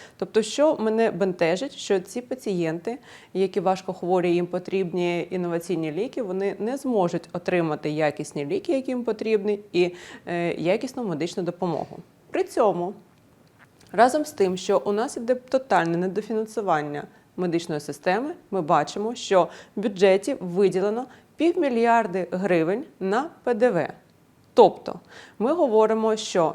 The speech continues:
лікарські засоби та медичні засоби, які закуповуються за державні кошти, держава ще має же і відшкодувати П Д В,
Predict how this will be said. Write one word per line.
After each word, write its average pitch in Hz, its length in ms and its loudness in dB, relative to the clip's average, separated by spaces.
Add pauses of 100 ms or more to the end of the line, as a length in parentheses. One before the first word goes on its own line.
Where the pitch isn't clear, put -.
лікарські 302 480 -4
засоби 175 540 0
та 180 340 0
медичні 196 600 0
засоби, 185 440 0
які 180 280 -2
закуповуються 180 680 -2
за 175 120 0
державні 185 500 0 (100)
кошти, 170 420 0 (200)
держава 196 640 2
ще - 400 -2
має 180 480 2
же 269 180 -6 (360)
і 277 200 -2
відшкодувати 214 720 0
П 196 180 -2
Д 202 160 0
В, 160 240 0